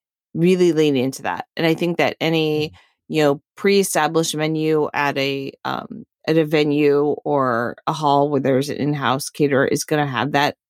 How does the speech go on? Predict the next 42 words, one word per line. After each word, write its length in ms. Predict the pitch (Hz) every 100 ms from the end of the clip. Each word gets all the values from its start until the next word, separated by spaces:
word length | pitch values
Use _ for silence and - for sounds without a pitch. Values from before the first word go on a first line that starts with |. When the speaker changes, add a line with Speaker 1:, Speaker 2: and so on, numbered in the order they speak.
| -
Speaker 1:
option 400 | 160 - 160 160
to 100 | 170
you. 200 | 160 165
But 160 | 143 151
when 140 | 151
you're 80 | 143
working 320 | 143 143 143
with 100 | 143
a 60 | 139
caterer, 480 | - 139 139 123 135
I 120 | 117
think 200 | 135 135
they're 140 | 123
also, 400 | - 135 120 127 - - _ -
you're 180 | 175
always 300 | 139 143 135
gonna 180 | - 131
lead 200 | 135 135
people 260 | 135 131 131
into 180 | 127 -
that. 200 | 113 104 _ _ _
Correct, 220 | 156 131 _ -
Greg? 280 | 135 135 - -
Speaker 2:
Right. 400 | 101 87 80 -
Speaker 1:
As 120 | 135
a 100 | 92
caterer. 280 | 117 120 123
Speaker 2:
Absolutely. 340 | 139 160 147 -
Yeah, 300 | 160 131 123
you 80 | 123
Speaker 1:
Right. 40 |
Speaker 2:
want 240 | 127 120 -
to. 180 | 87
You 120 | 82 95
wanna 160 | 92
make 200 | 95 92
sure 240 | - 98 87
that 160 | 82
it's 160 | 80 85
a 40 |
well-rounded 600 | 82 87 85 82 82 80
menu 420 | 80 80 80 78